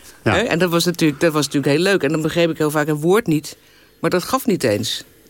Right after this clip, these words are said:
Speaker 2: En na-, naarmate ik het vaker herlas later, viel het steeds meer op, op zijn plaats natuurlijk.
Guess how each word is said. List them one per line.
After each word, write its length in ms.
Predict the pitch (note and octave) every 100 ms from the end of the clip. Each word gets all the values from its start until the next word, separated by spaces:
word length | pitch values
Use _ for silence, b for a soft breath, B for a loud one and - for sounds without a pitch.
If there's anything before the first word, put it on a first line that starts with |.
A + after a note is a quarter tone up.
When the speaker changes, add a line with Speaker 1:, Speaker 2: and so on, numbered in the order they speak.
| _
Speaker 2:
En 160 | - D3+
na-, 100 | D3
naarmate 460 | C#3+ C#3 D3 D3
ik 60 | C3+
het 140 | C3
vaker 380 | - C3+ C#3 C#3+
herlas 380 | C#3 D3+ D3 C#3
later, 400 | B2+ C#3 D3 C#3 B B B B B
viel 220 | - D#3+
het 80 | C#3+
steeds 240 | C3 B2+ C3
meer 280 | C3 F#2+
op, 180 | A1 - -
op 120 | -
zijn 140 | C3+
plaats 340 | B2 D#3+ E3 -
natuurlijk. 500 | C#3+ C3 A2+ A2